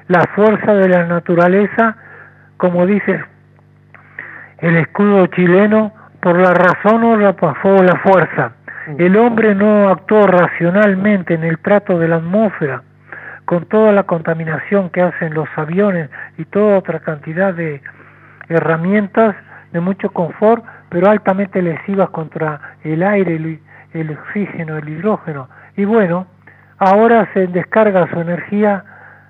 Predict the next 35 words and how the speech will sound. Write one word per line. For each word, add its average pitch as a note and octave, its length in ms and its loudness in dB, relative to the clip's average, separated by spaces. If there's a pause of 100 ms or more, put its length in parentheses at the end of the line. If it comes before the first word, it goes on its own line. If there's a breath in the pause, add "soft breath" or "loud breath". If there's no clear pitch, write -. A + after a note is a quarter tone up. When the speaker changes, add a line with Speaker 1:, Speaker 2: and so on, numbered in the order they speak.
(920 loud breath)
Speaker 1:
inalcanzable F3 1120 0
para D#3+ 200 0
el E3 100 0
hombre A#3+ 380 0 (440 soft breath)
y F3+ 80 -10
co-, F#3 240 -8
produce G3 560 -2
las F3+ 160 0
muertes F#3+ 440 -2
que F#3 100 -12
está E3+ 180 -4
produciendo, F#3 720 -6
las E3 240 -8
enfermedades D#3+ 840 -4 (360 loud breath)
y E3+ 80 -6
las D#3+ 180 0
limitaciones. D#3+ 840 -4 (280 loud breath)
El F3+ 140 0
hombre A#3+ 280 0
va A3 140 2
a G#3+ 80 -4
cambiar E3 440 -6
de D#3+ 120 -6
vida A#3 760 -6 (160)
porque F3+ 380 -2
la E3+ 180 -6
naturaleza F3+ 840 -4 (300 loud breath)
nos E3+ 280 -8
va G#3+ 100 2
a G3+ 80 -4
cambiar F#3+ 480 -4
la F3 200 -6
conducta E3+ 640 -8
que D3 100 -16
tenemos. C3 540 -18